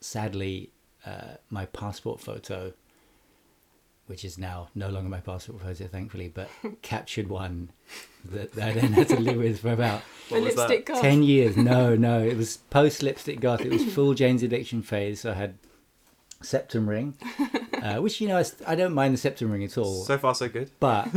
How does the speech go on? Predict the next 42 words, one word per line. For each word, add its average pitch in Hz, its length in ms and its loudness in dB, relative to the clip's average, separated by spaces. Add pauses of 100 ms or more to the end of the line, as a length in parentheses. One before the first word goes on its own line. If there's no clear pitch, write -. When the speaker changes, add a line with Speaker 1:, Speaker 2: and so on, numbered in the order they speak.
(180)
Speaker 2:
<laughs> - 220 -18
Speaker 1:
uh, 107 460 -2 (140)
blonde, 113 580 4 (240)
like, 110 280 -6
bleach 120 340 -4
blonde 107 260 -2
dreadlocks. 101 600 -8
Speaker 3:
<laughs> - 40 -20 (2500)
Oh, 202 100 2
yeah, 175 180 4
I've 170 80 0
heard 170 200 6
about 139 260 0
the 143 100 -2
dreadlock 123 100 2
Speaker 1:
Yeah, 117 80 4
Speaker 3:
phase. 139 320 8
Speaker 1:
you've, - 140 0
I 117 80 4
think 143 180 2
you've 123 180 4
heard 123 180 4
about 104 200 0
it. - 120 2 (300)
And 127 280 2
that 147 140 4
was 151 120 4
my 151 140 6
passport 139 480 0
photo 113 440 0
for 143 300 6
a 120 100 -4
full, 135 400 2
like, 120 220 2
eight 123 220 0
or 117 60 -2
nine 120 260 0
years 120 340 2 (100)
after 113 420 -4
that 110 180 -6
phase 104 300 -6
finished. - 460 -6